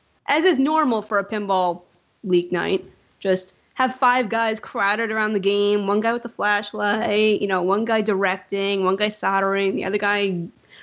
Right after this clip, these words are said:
ready to grab the soldering gun if the first guy drops it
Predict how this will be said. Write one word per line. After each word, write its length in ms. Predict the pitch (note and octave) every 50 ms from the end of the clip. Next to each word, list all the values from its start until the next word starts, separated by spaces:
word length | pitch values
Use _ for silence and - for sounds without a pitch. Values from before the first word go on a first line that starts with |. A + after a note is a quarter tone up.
| - - - -
ready 300 | - F#3 F#3 G3 G#3+ A3+
to 80 | G3 G3
grab 340 | G3 G3 G#3 G#3+ A3 G3
the 60 | F#3+ G3
soldering 460 | - G3+ G#3 G#3 G#3 G#3 G#3 G3 F#3
gun 360 | F3+ G3+ G#3 G#3+ G#3 G3+ G3+
if 260 | G3 G3 G3+ - _
the 120 | - F#3+ F3+
first 280 | - G3+ G3+ G3+ -
guy 120 | - G#3+ F#3+
drops 340 | F#3 F#3+ E3+ F3+ F#3+ -
it 160 | - - -